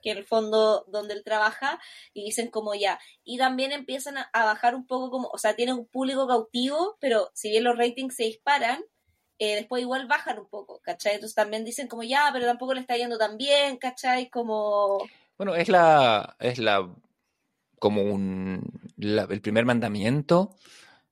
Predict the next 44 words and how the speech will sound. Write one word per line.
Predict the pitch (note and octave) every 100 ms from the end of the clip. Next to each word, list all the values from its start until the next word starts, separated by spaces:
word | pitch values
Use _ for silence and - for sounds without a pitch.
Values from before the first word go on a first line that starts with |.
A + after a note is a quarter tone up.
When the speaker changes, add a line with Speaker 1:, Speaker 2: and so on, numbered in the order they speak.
| _ B2+
Speaker 2:
del | A2+ G#2
periodismo | - F#2 F#2+ A#2
comprado, | A#2 A2+ D#3+ F3
que | A2
es | A#2+ -
no | G#2+ A2
meterse | A2 A#2+ A#2+
con | A2+
los |
auspiciadores. | A#2 - - F#3 - _ _ _ _ _ _ _
Speaker 1:
Claro. | - F#3 - _ _ -
Speaker 2:
¿Cachai? | A2+ G2+ G2 - -
Como | G#2+ G#2
que |
no, | G#2 G#2+ G#2+ A2
no | A2+
meterse | A#2 C3
con, | B2
con, | A2+ G#2+ A2
con | - G#2+
lo |
que | G#2
genera, | - G#2 A#2
con, | G#2 G2
en | G#2+ G#2+
el |
efecto | G#2 D3
como | - A#2+
que |
está | A#2 A2
todo | B2+ D3+
bien | D3+ D#3+ D3+
y |
es | B2
todo | C3 C3+
bonito | C3+ C#3+ C#3+
y | B2+
están | A#2
todas | A#2 B2
estas | C3+
ilusiones | C3 C3 C#3+ C3+
de | C3
prensa | C3+ C#3 -
hasta | D3+ - - F3+